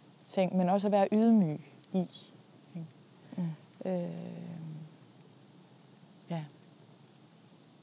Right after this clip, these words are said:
Speaker 1: Og for lige at lægge den krølle på, så vil jeg sige, at vi har jo ikke været i en af de danske nationalparker på vores tur her i dag. Øh, og heldigvis kan mindre også gøre det,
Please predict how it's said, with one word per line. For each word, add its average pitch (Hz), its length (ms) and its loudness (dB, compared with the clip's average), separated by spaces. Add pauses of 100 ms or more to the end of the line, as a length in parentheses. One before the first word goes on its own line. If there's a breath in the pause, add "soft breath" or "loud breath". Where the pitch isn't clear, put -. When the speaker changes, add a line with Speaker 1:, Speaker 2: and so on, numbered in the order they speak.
(360 loud breath)
Speaker 1:
Og 185 120 4
for 202 100 12
lige 208 140 8
at 202 60 8
lægge 190 240 6
den 196 180 6
krølle 196 340 6
på, 208 280 6
så 185 120 -4
vil 180 60 0
jeg 180 60 0
sige, 196 140 2
at 175 40 2
vi 185 60 4
har 175 140 2
jo 175 60 4
ikke 196 200 2
været 190 260 6
i 190 120 6
en 196 100 4
af 170 80 2
de 175 100 -10
danske 185 360 4
nationalparker 175 800 4
på 190 180 6
vores 180 340 0
tur 202 320 2
her 180 240 2
i 160 100 0
dag. 202 260 6 (560 loud breath)
Øh, 175 880 6
og 190 80 8
heldigvis 214 420 4
kan 202 160 2
mindre 208 320 4
også 185 240 2
gøre 208 320 4
det, 190 180 0